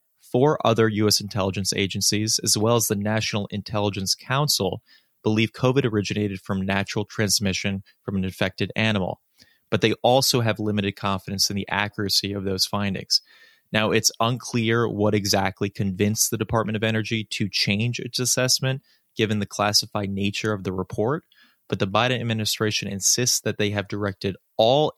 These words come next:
eighteen intelligence agencies to get to the bottom of covid's origins. Now, to date, more than one million Americans have died from covid,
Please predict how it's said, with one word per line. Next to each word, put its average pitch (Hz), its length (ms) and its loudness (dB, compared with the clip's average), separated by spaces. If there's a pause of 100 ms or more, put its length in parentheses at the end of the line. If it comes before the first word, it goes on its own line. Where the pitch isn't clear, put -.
eighteen 127 680 0
intelligence 117 640 0
agencies 95 640 -2
to - 100 -8
get 107 300 -2
to - 100 -6
the 107 120 -2
bottom 98 360 0
of 95 140 -6
covid's 95 380 -2
origins. 98 600 -2 (560)
Now, 95 160 0
to - 120 -4
date, 110 320 2
more 107 180 0
than 95 280 -2
one 113 300 2
million 110 300 4
Americans 101 480 0
have 92 240 -4
died 95 300 -2
from 110 180 -6
covid, 117 440 0